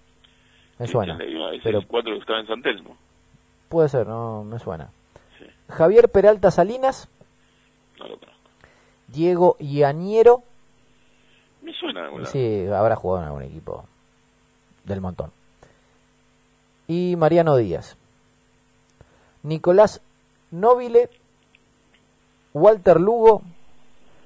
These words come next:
Speaker 1: Damián Bogado, Santiago Galeli y arriba Maximiliano Bonama-, Bonan-, Bonano, ahí está, con doble N.
Speaker 2: Le costó demasiado el
Speaker 1: Sí,
Speaker 2: apellido
Speaker 1: porque
Speaker 2: que
Speaker 1: pensé
Speaker 2: dijiste.
Speaker 1: que era M y era doble N.
Speaker 2: Ah, ok.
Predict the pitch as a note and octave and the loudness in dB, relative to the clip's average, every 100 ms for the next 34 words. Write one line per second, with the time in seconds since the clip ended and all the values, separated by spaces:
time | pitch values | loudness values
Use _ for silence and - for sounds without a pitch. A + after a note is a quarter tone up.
0 | _ _ - C3+ D#3 G3 F#3 D#3 E3+ A3 | _ _ -4 -2 0 -2 2 4 8 8
1 | G#3 G#3+ - _ _ _ _ _ _ _ | 8 4 -4 _ _ _ _ _ _ _
2 | - - C#3 C#3 E3+ E3 D3+ D#3 G3+ A#3+ | -10 -4 -4 0 4 6 8 6 6 2
3 | A3+ A3+ _ _ _ _ _ _ _ _ | 0 -14 _ _ _ _ _ _ _ _
4 | _ _ _ _ C#3 D#3 E3+ G3+ G3+ - | _ _ _ _ 2 2 4 4 4 2
5 | _ - D3 D3+ - - E3 F3 G#3+ A3 | _ -14 -4 -4 -4 -10 -10 -2 -2 0
6 | G3+ - _ - B2+ D3 D#3+ E3+ G#3 A3+ | -2 -4 _ -18 -2 -2 0 -2 -2 -4
7 | C#3+ D#3+ F3+ E3+ F3 - C3 C3+ A3 D#3+ | 2 4 4 2 -4 -10 -2 2 4 2
8 | A#2+ C#3 F3 _ _ _ - F#2 A#2 E3+ | -2 -4 -6 _ _ _ -10 -8 -10 -12
9 | - G#2+ A2 A2+ A2 G#2 C3 C#3 G#2+ A#2+ | -12 -4 0 0 0 -4 -8 -10 -8 -8
10 | - A#2+ C#3+ B2 F3 D#3+ C3 F3 E3 D#3 | -6 -6 -4 -6 0 2 2 2 4 4
11 | D3 D3 D#3 G3 F3+ F3 F3+ F#3+ E3 D3 | 4 4 2 2 6 6 6 4 2 6
12 | C#3 C#3 C#3 B2+ G#2 A2+ - _ _ G2 | 8 8 6 4 0 -6 -12 _ _ -8
13 | G#2 G2 - | -6 -6 -10